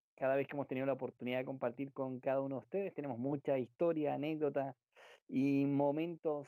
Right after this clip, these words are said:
eh, muy lindos también en el Señor, así que un gran abrazo a la distancia, bueno, como hoy decimos, un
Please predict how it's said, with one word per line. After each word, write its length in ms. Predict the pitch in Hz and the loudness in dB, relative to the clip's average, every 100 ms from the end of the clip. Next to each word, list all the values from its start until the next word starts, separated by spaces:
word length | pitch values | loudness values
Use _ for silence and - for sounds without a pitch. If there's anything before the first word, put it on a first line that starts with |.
| - | -6
eh, 300 | 147 143 139 | -2 0 -2
muy 460 | 135 135 127 156 | -6 -6 -2 0
lindos 440 | 165 170 185 190 - | 2 0 0 -2 -2
también 360 | 156 143 143 147 | -4 -2 -2 -2
en 140 | 143 | -2
el 100 | 131 | -2
Señor, 360 | - 135 147 156 | -2 0 0 0
así 240 | 147 143 | -4 -4
que 400 | 143 139 131 135 | 2 4 4 0
un 240 | 127 131 131 | 0 2 4
gran 320 | 135 147 180 | 4 2 -2
abrazo 800 | 135 131 143 147 - 151 147 147 | -2 0 0 -4 -6 -4 -2 -2
a 100 | - | -2
la 80 | 123 | -2
distancia, 720 | 123 113 - 175 170 - 170 | -2 -2 -2 -2 -2 -2 -2
bueno, 300 | 165 156 104 - | 2 0 0 -4
como 220 | 123 127 | -2 -2
hoy 100 | 135 | -2
decimos, 400 | 127 - 139 135 | -2 -2 0 0
un 180 | 123 | 0